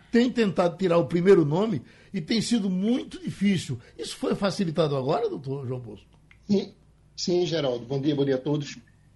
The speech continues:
Speaker 2: Veja, Geraldo, o que é que essa lei traz? Essa, essa lei, ela moderniza, ela simplifica. Veja que no seu caso, você acrescentou o nome, você botou Freire,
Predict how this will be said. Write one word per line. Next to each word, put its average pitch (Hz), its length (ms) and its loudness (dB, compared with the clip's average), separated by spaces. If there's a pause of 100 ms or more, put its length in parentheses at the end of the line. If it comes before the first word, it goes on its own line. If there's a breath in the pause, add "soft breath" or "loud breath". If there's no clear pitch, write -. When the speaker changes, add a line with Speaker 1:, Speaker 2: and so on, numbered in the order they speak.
(140)
Speaker 2:
Veja, 185 280 0
Geraldo, 131 400 2
o - 20 -8
que - 80 0
é - 20 4
que - 120 -6
essa 202 180 0
lei 170 200 0
traz? 117 520 -6
Essa, 160 200 -2
essa 185 360 0
lei, 202 320 2
ela 196 220 0
moderniza, 175 1000 -2
ela 160 140 0
simplifica. 180 1000 -4 (140)
Veja 180 220 4
que 196 120 -2
no 180 100 0
seu 147 180 -2
caso, 147 560 2 (440 soft breath)
você 165 520 4
acrescentou 208 920 0
o 202 80 0
nome, 127 340 0
você 139 300 0
botou 151 340 2
Freire, 139 640 2